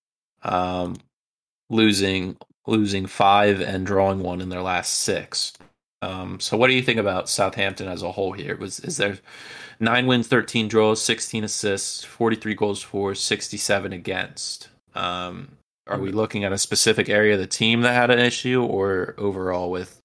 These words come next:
Speaker 2: I
Speaker 1: Ra-,
Speaker 2: think
Speaker 1: with, uh, Hasenhüttl?
Speaker 2: O-, overall, just, uh, a, a really underwhelming sort of season.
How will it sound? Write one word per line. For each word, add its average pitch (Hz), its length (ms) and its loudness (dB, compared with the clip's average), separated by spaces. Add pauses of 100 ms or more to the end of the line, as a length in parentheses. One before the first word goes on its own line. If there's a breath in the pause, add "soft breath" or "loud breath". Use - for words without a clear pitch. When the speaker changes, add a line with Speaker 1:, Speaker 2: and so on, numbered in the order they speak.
Speaker 2:
I - 60 -2
Speaker 1:
Ra-, 92 80 2
Speaker 2:
think 98 180 -2
Speaker 1:
with, 92 220 -4
uh, 95 320 0
Hasenhüttl? 98 840 -2 (340 soft breath)
Speaker 2:
O-, 165 300 4 (100)
overall, 123 600 -2
just, 107 420 -14
uh, 90 440 -8 (280)
a, 110 120 -10 (340)
a 117 120 -8
really 117 320 -6 (180)
underwhelming 110 760 -6
sort 104 240 -10
of 101 120 -14
season. 110 640 -10